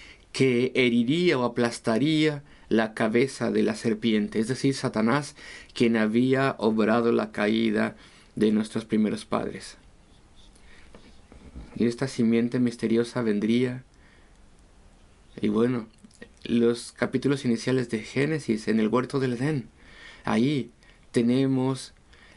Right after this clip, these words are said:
la principal característica del árbol, la más prominente, el árbol de la vida, y a un lado el árbol del conocimiento del bien y es mal,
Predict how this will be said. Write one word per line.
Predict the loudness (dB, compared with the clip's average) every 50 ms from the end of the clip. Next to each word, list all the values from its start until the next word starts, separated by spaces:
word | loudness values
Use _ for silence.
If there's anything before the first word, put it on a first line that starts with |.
| -20 -10 -4
la | 0 2 2 4 4 2 2 0 0
principal | 0 0 -2 0 -2 -2 0 0 0 0
característica | 2 2 2 2 0 0 0 0 0 0 0 -2 -4 -4 -2 0 0
del | 2 2 2 2 2
árbol, | 2 0 0 -2 -2 -2 -2 -2 -2 0 0 0
la | 2 2
más | 2 2 0 -2
prominente, | -2 -2 0 2 2 0 0 0 0 0 0
el | 0 0
árbol | 0 0 0 0 0 0 0 0 0 -2 -6 -12 -16 -6 -2
de | 0 2
la | 2 2 0
vida, | 0 0 0 0 -2 -4 -4 -8 _ -20 _ _ _ _ -20 -20 -20 _ _ -20 -20 -20 -20 -20 -20 -20 -20 -20 -20 -20 -20 -20 -20 -18 -8
y | -2 0 2 2
a | 2 2
un | 2 2 2
lado | 2 0 0 0 0 0 -2 -2 -6 -14 -20 -20 -20 -18 -10
el | -4 -2 0 0 2 2 2
árbol | 2 2 2 0 0 -2 -2 0 0 0 0 0 -2 -6 -10 -8 -2
del | 0 0 2 2 0 -2 -2 0
conocimiento | 0 0 0 0 -2 0 0 0
del | 2 2
bien | 2 2
y | 2
es | 0 0 0
mal, | 0 0 0 0 -2 -4